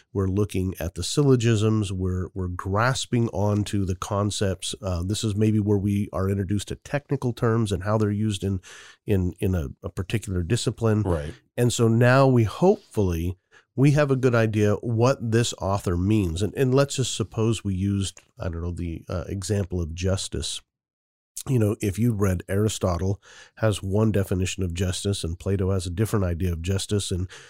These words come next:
Speaker 1: Nietzsche has an idea of justice, and Marx has an idea of justice.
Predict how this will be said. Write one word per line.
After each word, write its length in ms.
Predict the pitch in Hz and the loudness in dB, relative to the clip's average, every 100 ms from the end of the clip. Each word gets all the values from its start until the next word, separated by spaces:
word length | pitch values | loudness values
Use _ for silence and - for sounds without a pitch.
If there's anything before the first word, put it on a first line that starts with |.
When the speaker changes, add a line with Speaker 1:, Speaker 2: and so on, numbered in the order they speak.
| - _ | -20 _
Speaker 1:
Nietzsche 440 | 95 110 117 110 95 | 0 2 2 0 0
has 220 | 95 90 | -2 -2
an 100 | 101 | -2
idea 320 | 95 92 92 | -2 0 -2
of 100 | 82 | -2
justice, 560 | 87 92 - 104 104 95 | -2 -2 -2 -2 -2 -2
and 260 | 87 92 - | -4 -6 -4
Marx 440 | 107 104 123 - | 0 2 0 0
has 180 | 107 95 | 0 0
an 60 | 98 | 0
idea 260 | 92 92 90 | 0 0 0
of 100 | 85 | -2
justice. 500 | 95 92 - 104 | -4 -4 -4 -4